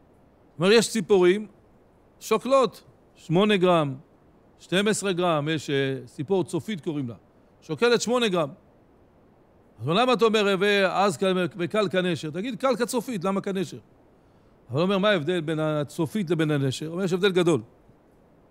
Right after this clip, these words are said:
הצופית הזאת, היא שוקלת אמנם שמונה גרם, אבל היא יכולה לעוף עד גובה של שש מטר, זהו.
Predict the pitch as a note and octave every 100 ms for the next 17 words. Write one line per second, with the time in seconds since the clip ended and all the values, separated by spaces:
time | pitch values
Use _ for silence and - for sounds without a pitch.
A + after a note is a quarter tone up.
0 | _ _ _ - E3 F3+ A#3+ G3+ D#3+ E3
1 | F3 - _ _ _ _ _ D#3 F#3 E3+
2 | G3+ G3 F#3+ C#3+ A3 G3 D3+ D3+ F#3+ G3
3 | _ _ _ _ _ - D3 D#3+ G#3+ B3+
4 | A#3+ - _ _ _ _ D#3+ D#3 F#3+ A3+
5 | G#3 A3+ G#3+ G3+ F#3 A3+ A3 F3 E3+ G3+
6 | C#3 E3 C3 A2 A2 F3+ C#3